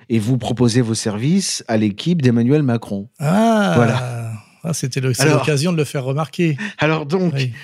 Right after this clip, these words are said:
Speaker 1: en
Speaker 2: Le juge
Speaker 1: réalité,
Speaker 2: est parti.
Speaker 1: en réalité, le président voulait percer l'abcès de crainte que,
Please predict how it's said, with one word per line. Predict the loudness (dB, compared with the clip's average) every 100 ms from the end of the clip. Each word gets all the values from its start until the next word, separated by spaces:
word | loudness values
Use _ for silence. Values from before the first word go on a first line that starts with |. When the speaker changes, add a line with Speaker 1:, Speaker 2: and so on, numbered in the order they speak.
| -8 2
Speaker 1:
en |
Speaker 2:
Le | 4
juge | 6
Speaker 1:
réalité, | 6 4
Speaker 2:
est | 4 4
parti. | 4 2 0 -2 _ -2
Speaker 1:
en | 2
réalité, | 4 4 2 4 4 6
le | 4
président | 2 0 0 0 2 2 0
voulait | -2 0 4 4 4 0
percer | -2 -2 2 2
l'abcès | 2 0 4 6 6 2 _ -2
de | 2 2
crainte | 0 0 2 2 -2 -2
que, | 4 6 4